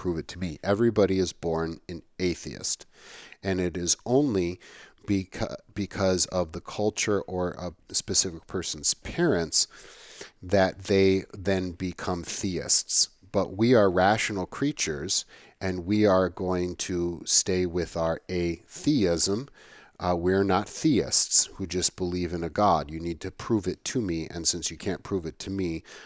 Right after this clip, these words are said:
I'm not gonna be convinced. So in, in a way, the, the Lutheran's pretty good about saying, "Yeah,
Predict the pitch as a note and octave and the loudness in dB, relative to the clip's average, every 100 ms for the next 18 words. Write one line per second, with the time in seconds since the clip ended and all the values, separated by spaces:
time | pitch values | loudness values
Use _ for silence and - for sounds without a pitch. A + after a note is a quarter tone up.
0 | - - F2+ F2+ E2+ E2+ D#2+ D#2 D2 D#2+ | -14 -6 -2 0 -2 -4 -10 -10 -12 -10
1 | D#2 G#2 - - - - - - - - | -2 -2 -2 -8 -8 -20 -20 -20 -4 2
2 | G#2+ F#2+ - G#2 G2 - G2+ F#2+ - G#2 | 4 4 0 -4 -4 -2 -2 -2 -2 4
3 | D3 A#2+ F#2+ E2+ F#2 F2 - F#2 F#2+ G2+ | 6 6 4 0 0 0 -4 -6 -2 2
4 | C#3+ G#2 F#2 - G2 F2+ - A2+ F2 E2+ | 0 0 -2 -2 -2 -2 2 4 4 2
5 | D#2+ - E2+ E2 F2 G#2 D3+ E3 D3+ | 2 0 -2 -4 -4 0 2 2 0